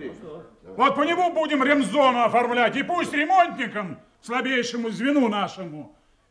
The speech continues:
стыдно станет плохо работать. И последнее, товарищи.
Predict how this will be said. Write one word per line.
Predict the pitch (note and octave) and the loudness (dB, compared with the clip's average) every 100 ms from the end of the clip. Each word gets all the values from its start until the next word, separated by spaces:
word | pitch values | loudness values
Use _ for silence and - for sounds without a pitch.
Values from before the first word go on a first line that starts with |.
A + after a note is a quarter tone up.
| _ | _
стыдно | _ - D#4 C4 G#3+ G#3+ | _ -6 -2 -2 -2 -4
станет | - A#3+ A3 G#3 - | -2 -4 -4 -8 -4
плохо | A3+ G#3+ - | 0 0 0
работать. | G#3 G#3 G#3 F#3 D#3+ G3 - F#3+ E3+ E3+ D#3+ D3+ D#3 - - - G3 F#3 D#3+ D3+ D#3+ D3 D3+ - C3+ B2 A#2 A#2 - - C#3+ - - G2+ - - - C#3 - | -2 0 0 -2 -4 -8 -6 -8 -6 -6 -6 -6 -6 -8 -10 -8 -4 -2 -4 -6 -6 -4 -4 -4 -6 -8 -8 -8 -8 -8 -10 -8 -10 -10 -14 -16 -18 -20 -10
И | B3+ D4+ | -2 -2
последнее, | D4 D4 C4+ A#3+ C4 C4 A#3+ E3+ D3+ | 4 4 4 -2 2 2 2 -6 -12
товарищи. | C#3 F#3 G3 G#3+ G#3+ E3 B2+ - A2 | -10 -6 0 2 0 -4 -16 -20 -20